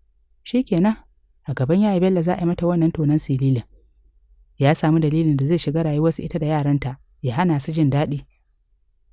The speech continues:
Sai da ta yi mai isarta, sannan ta ɗauki wayarta ta kira Yaya Murja, ta sanar da ita halin da ake ciki.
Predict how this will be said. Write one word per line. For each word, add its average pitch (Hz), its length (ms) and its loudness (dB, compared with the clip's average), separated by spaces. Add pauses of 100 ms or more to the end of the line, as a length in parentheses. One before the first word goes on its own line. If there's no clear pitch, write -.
Sai 151 220 2
da 156 100 2
ta 165 120 -4
yi 165 60 2
mai 156 180 2
isarta, 139 420 -6 (240)
sannan 123 260 -4
ta - 120 -4
ɗauki 156 220 -6
wayarta 156 220 0
ta 160 120 -4
kira 170 180 -2 (140)
Yaya 147 100 0
Murja, 131 380 0 (420)
ta 147 100 -4
sanar 170 280 0
da 139 80 -4
ita 156 160 -6
halin 165 240 0
da 135 100 -4
ake 135 220 -6
ciki. - 320 -10